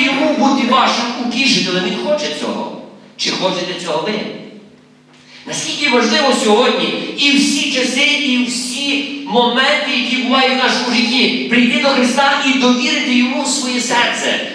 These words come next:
довірити йому свою проблему, довірити йому своє життя. І тільки він, люблячий і милосердний, може дарувати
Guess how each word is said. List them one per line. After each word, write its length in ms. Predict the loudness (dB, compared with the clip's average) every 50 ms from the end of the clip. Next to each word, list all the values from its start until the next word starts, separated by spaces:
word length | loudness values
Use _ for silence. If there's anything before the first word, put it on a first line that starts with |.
| -4 0
довірити 460 | 4 4 4 4 4 2 0 0 0
йому 240 | 2 2 2 0 0
свою 380 | -2 -2 0 0 0 0 0 0
проблему, 640 | 0 0 2 2 2 4 4 2 2 2 0 0 0 -2 -4 -6 -2 0
довірити 460 | 0 0 2 0 -2 -4 -4 -4 -4
йому 380 | -4 -4 -4 -4 -6 -8 -10 -12
своє 360 | -14 -14 -12 -10 -8 -8 -8
життя. 640 | -8 -8 -8 -10 -10 -8 -6 -6 -4 -4 -6 -8 -10 -14 -16 -18 -20 -20 -20 -20 -20 _ _ -18
І 60 | -16
тільки 340 | -12 -10 -8 -8 -8 -8 -8 -10 -10 -10
він, 320 | -8 -6 -6 -6 -6 -6 -8 -10 -12 -14 -16 -18 -18 -20 -20 -20 -20 -20 -20 -20 -20 -20 -18 -14 -10 -8
люблячий 540 | -6 -4 -4 -4 -4 -6 -6 -6 -8 -8 -10
і 80 | -10
милосердний, 760 | -10 -8 -8 -8 -6 -4 -4 -2 -2 -4 -4 -6 -8 -10 -10 -12 -14 -16 -18 -20 -20 -18 -12
може 300 | -6 -6 -4 -4 -4 -4
дарувати 500 | -6 -6 -6 -6 -4 -2 -2 -2 -4